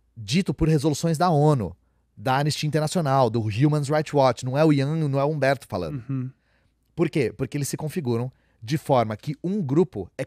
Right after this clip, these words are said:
Speaker 1: controlado pelo outro.
Speaker 2: Sim.
Speaker 1: E que os direitos são diferentes. Cara, e-, eles falam o tempo todo que não pode ser apartheid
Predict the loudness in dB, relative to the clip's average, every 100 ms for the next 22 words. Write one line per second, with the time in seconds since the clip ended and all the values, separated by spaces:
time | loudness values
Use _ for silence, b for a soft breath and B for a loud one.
0 | _ -6 -4 -6 -8 -6 -2 0 0 0
1 | 0 -4 -4 -4 0 0 0 -10 -16 _
2 | _ -8 -6 -6 _ _ _ _ b b
3 | -12 -2 -2 0 0 0 -2 -2 -4 -2
4 | -4 -2 -2 -2 -2 -8 -14 _ b b
5 | b _ _ _ _ _ _ _ _ -4
6 | -2 -2 -6 -8 0 0 2 2 2 0
7 | 0 -4 -2 -6 -2 -2 -2 -4 -4 -4
8 | 0 0 -2